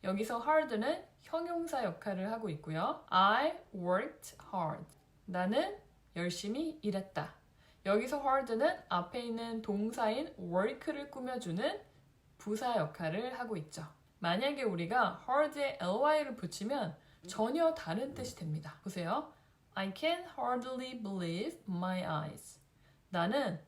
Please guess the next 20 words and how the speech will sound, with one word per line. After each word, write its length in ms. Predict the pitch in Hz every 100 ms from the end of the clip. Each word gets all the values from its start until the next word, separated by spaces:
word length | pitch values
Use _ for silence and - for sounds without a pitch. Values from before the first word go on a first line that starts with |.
| -
내 220 | 202 208
눈을 480 | 185 175 254 311 -
믿을 340 | 175 175 226
수가 260 | 262 - 233
없었다. 540 | 185 - 160 - 156 - _ _ _ -
hard에 460 | 330 330 311 302
ly를 520 | 180 180 220 277 262 226
붙이면 600 | 165 - 196 254 190 151 - _
거의 640 | - 196 202 208 226 226
뭐뭐하지 1080 | 175 165 185 214 220 226 247 226 294 302 311 _ _
않는 560 | 165 170 202 208 151 -
이란 260 | 185 165 170
뜻이요. 400 | 190 - 156 156 - _ _
우리가 320 | - 208 214 208
뒤에서 380 | 202 196 202
볼 400 | 190 175 226 381 -
빈도부사에도 800 | 202 202 330 285 254 233 208
나옵니다. 680 | 180 151 160 156 156 240 339 -
그리고 360 | 247 269 262
또 200 | 269 311